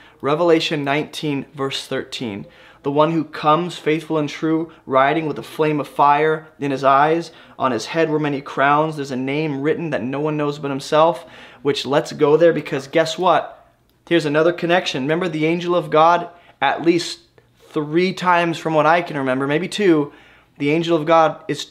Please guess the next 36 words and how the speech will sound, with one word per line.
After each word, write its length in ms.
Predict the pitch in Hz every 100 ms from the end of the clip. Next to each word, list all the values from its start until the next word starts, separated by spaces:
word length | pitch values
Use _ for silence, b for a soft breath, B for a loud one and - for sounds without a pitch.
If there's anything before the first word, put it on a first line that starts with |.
| -
is 120 | 147
asked, 440 | 156 151 151 - 196
"What's 320 | 220 254 -
your 80 | 196
name?" 400 | 127 139 190 - _ _ _ _ _ B B B B
You 120 | B 147
know, 60 |
by 80 | 131
Samson's 500 | 123 156 160 165 156
parents, 420 | 160 156 156 156 - _ _ _ _ _ _ _ _ -
by 160 | - 117
Jacob, 580 | - 151 160 156 151 - B B
and 120 | 131 127
I 40 |
bel-, 280 | 127 131 131 151
if, 180 | - -
if 160 | 151
not 280 | 180 156 139
Gideon, 460 | 180 170 147 139 -
then 240 | 147 139
there's 240 | 135 139 -
two, 320 | - 110 -
okay? 300 | - 123 127 - b b b b
Two 160 | 233 233
times, 420 | 160 104 - -
"What's 280 | 151 170 190
your 60 |
name?" 340 | 156 123 104 -
Uh, 440 | - 123 - 120 -
"You 100 | 175
don't 120 | 151
need 80 | 131
to 40 |
know 120 | 117
my 100 | 104
name." 220 | 92 92